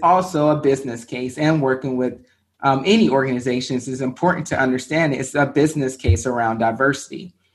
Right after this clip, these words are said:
And it's been proven that when diversity and inclusion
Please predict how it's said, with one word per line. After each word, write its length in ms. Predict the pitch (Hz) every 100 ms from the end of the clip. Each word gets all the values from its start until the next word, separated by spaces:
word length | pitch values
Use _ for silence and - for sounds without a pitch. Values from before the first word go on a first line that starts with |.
| _ _
And 160 | 143
it's 160 | 151 175
been 240 | 196 180
proven 640 | - 190 220 151 107 110 - _ _ _
that 300 | 151 135 127
when 300 | 135 165 190
diversity 680 | 170 160 143 139 143 - 143
and 120 | 131
inclusion 800 | 127 - 139 139 151 180 196